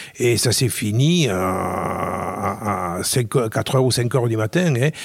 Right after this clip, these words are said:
Mais il faut savoir que cette vidéo, elle a fait le tour, euh, de, de, elle a des milliers et des milliers de vo-, de vues, je sais plus à combien d'années, mais c'est, c'est impressionnant, quoi.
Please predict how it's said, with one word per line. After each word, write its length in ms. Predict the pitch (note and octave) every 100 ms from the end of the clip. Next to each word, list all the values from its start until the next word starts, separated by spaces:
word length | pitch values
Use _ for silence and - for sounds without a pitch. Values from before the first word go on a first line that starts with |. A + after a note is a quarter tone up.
| - - -
Mais 120 | A2
il 80 | G#2+
faut 80 |
savoir 280 | A#2+ B2+ E3+
que 100 | -
cette 180 | - B2+
vidéo, 400 | B2+ B2 D3+ F#3
elle 60 | A#2+
a 60 |
fait 160 | - B2+
le 120 | A2
tour, 300 | C#3+ D3 A2+
euh, 260 | G2+ G2 G2+
de, 220 | F#2+ G2
de, 80 | G2
elle 100 | G2
a 100 | G#2
des 100 | A2
milliers 320 | A#2+ A#2 C3+
et 40 | B2
des 100 | A#2
milliers 240 | A#2 A#2+
de 80 | B2+
vo-, 220 | C3+ C3
de 100 | A#2
vues, 240 | A#2 D#3
je 80 | C3+
sais 60 | A#2
plus 140 | C3
à 40 | G2+
combien 280 | A2 A#2+
d'années, 200 | B2+ E3
mais 60 | D3+
c'est, 200 | - G#2
c'est 120 | C3+
impressionnant, 480 | C3 - - D#3+ E3
quoi. 160 | A#2